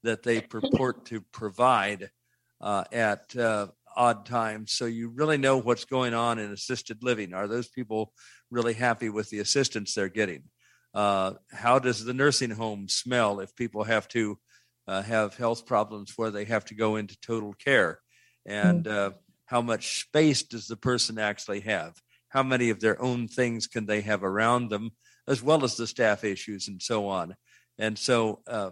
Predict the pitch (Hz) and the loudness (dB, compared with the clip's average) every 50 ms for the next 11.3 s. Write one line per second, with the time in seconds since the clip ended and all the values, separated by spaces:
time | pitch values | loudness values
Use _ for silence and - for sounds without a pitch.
0 | - _ - - 131 131 120 127 120 - 120 113 117 - - 113 117 110 110 117 | -10 _ -20 -18 -14 -8 -6 -6 -6 -6 -8 -8 -10 -8 -8 -8 -8 -4 -2 0
1 | 120 120 113 - 123 117 113 110 104 101 - 131 113 120 117 117 117 117 107 98 | 0 -2 0 0 -2 0 0 0 0 0 -2 -2 -2 -2 0 0 0 0 0 0
2 | 87 98 - - 110 120 127 120 - 110 101 98 107 101 104 - - - - _ | -2 -4 -2 0 2 2 2 2 0 -4 -4 0 0 0 0 -2 -6 -10 -14 _
3 | _ _ _ _ _ - 113 110 - - 120 117 117 113 110 113 123 131 123 - | _ _ _ _ _ -8 -8 -8 -6 -4 -4 -4 -2 -2 -2 -2 -2 -2 -2 0
4 | 131 123 - 110 110 - - - 120 104 - - 127 131 131 127 120 120 120 113 | -2 -2 -2 -2 -4 -6 -6 -10 -12 -10 -6 -4 -2 -2 0 0 0 0 0 0
5 | - - - - _ _ - - - 131 123 120 117 113 110 110 - _ _ _ | 0 -2 -4 -6 _ _ -12 -4 2 4 6 6 6 6 4 2 -2 _ _ _
6 | _ _ _ - 110 - - - 120 113 107 101 - - 101 92 92 92 - - | _ _ _ -6 -6 -4 -4 -4 -4 -4 -4 -4 -6 -6 -8 -8 -8 -8 -8 -10
7 | - _ _ _ _ _ _ - 107 110 107 110 - - 120 113 110 110 113 101 | -10 _ _ _ _ _ _ -6 -4 -4 -4 -6 -2 2 4 4 4 2 0 -4
8 | 95 113 113 101 85 87 92 95 98 95 - - 120 131 120 107 113 110 110 101 | -2 -4 -4 -4 -6 -10 -10 -8 -10 -10 -8 -4 -4 -4 -4 -2 -2 -2 -2 0
9 | 107 120 127 131 127 123 117 - _ _ _ _ _ _ _ _ _ _ - 95 | 2 2 2 2 2 0 -2 -4 _ _ _ _ _ _ _ _ _ _ -8 -6
10 | 95 95 95 95 104 107 - - 120 117 117 117 113 107 107 110 104 101 - 113 | -4 -4 -4 -4 -6 -6 -2 2 4 6 6 6 4 2 0 0 -2 -4 -4 -6
11 | 104 98 95 95 95 - | -4 -4 -4 -6 -10 -12